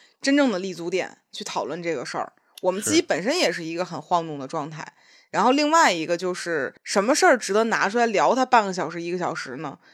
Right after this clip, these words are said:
Speaker 1: 可能也不是所有事儿都值得。所以我们现在在选题这个事儿上，基本上就是像抓阄一样，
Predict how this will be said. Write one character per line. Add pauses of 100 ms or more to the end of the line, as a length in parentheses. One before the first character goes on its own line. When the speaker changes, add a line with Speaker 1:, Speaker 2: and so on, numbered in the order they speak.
(120)
Speaker 1:
可
能
也
不
是
所
有
事
儿
都
值
得。 (200)
所
以
我
们
现
在
在
选
题
这
个
事
儿
上，
基
本
上
就
是 (400)
像
抓
阄
一
样，